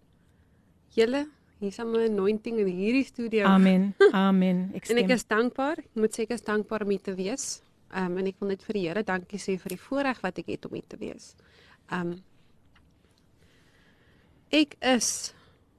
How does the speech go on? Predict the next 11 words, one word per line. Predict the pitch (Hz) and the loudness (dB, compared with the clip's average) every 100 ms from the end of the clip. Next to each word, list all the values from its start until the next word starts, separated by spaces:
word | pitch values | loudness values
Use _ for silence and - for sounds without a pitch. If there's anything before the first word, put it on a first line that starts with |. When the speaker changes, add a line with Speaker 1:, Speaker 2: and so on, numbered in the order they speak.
| _ _ _ _ _ _ _ _ _ _ _ _ | _ _ _ _ _ _ _ _ _ _ _ _
Speaker 1:
nou | 196 190 220 214 | 2 4 6 4
gemaak | - 185 170 165 | 0 -4 -4 -6
wat | - - | -8 -14
God | - 196 - - - - | -10 -10 -10 -20 -18 -8
wou | 180 | -8
gehad | - 185 170 - | -6 -6 -6 -10
het. | 214 - - | -16 -18 -4
Speaker 2:
Amen. | 180 160 151 147 | 2 4 4 4
Speaker 1:
Ek | 147 - | 4 2
moes | 185 - - | -2 -2 -10
wees. | - - - | -18 -18 -20